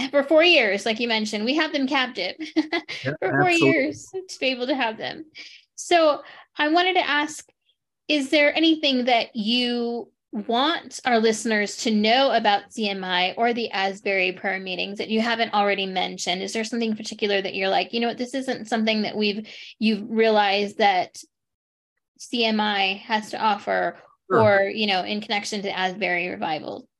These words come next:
Speaker 2: Yeah, ab-, that's a great question. There are three whys why you should consider doing C M I if you're not doing it right now.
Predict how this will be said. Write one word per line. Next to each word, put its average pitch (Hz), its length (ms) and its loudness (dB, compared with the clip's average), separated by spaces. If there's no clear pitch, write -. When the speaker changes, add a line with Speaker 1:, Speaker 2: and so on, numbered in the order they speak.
Speaker 2:
Yeah, 160 240 4
ab-, 131 240 -2
that's 143 200 -2
a 131 40 -4
great 127 260 2
question. 113 420 -2
There 143 240 2
are 123 460 0
three 151 520 -2
whys 110 840 -6
why 123 300 2
you 147 220 4
should 143 220 -4
consider 120 360 0
doing 113 260 2
C 113 200 -2
M 107 100 0
I 98 120 -2
if 98 140 -10
you're 107 100 -4
not 107 200 -4
doing 104 240 -4
it 104 100 -6
right 101 200 -8
now. 95 340 -6